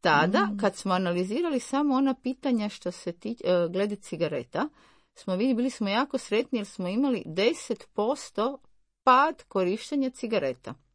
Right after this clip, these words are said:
Speaker 1: konzumiranja. I tu smo rekli, joj, gledajte, ajme, stvarno deset posto, za deset postotnih
Speaker 2: Veliki broj.
Speaker 1: poje-, se smanjilo
Speaker 2: Da.
Speaker 1: pušenje. I to je bilo ono, wow, super.
Speaker 2: Da.
Speaker 1: Kad vi pogledate taj grafikon, to vam je grafički, ono, u stupićima puno,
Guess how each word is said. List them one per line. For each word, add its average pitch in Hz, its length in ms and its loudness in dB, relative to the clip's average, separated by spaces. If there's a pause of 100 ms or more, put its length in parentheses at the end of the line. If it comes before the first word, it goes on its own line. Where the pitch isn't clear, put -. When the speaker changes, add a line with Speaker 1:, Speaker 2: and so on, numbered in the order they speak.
(140)
Speaker 1:
konzumiranja. 147 680 -4 (440)
I 170 100 -10
tu 294 160 -6
smo - 180 -6
rekli, 226 360 -4
joj, 269 260 0
gledajte, 226 440 -4
ajme, 254 220 0
stvarno 269 420 -2
deset 240 420 -2
posto, 254 520 -2
za 214 120 -2
deset 208 380 -2
postotnih 175 420 0 (120)
Speaker 2:
Veliki 190 80 -6
broj. 180 200 -4
Speaker 1:
poje-, 247 200 -2
se - 260 -6
smanjilo 415 680 2
Speaker 2:
Da. - 180 0
Speaker 1:
pušenje. 185 460 0 (500)
I 208 100 -2
to 285 180 4
je 294 60 6
bilo 370 220 2
ono, 339 220 2
wow, 233 400 6
super. 226 640 0
Speaker 2:
Da. 240 260 -2
Speaker 1:
Kad 220 140 2
vi 262 80 0
pogledate 247 540 2
taj 269 220 2
grafikon, 240 480 0
to 247 120 0
vam 247 120 4
je 214 60 -2
grafički, 233 520 -2
ono, 240 160 2
u 220 40 0
stupićima 220 600 -4
puno, 240 360 4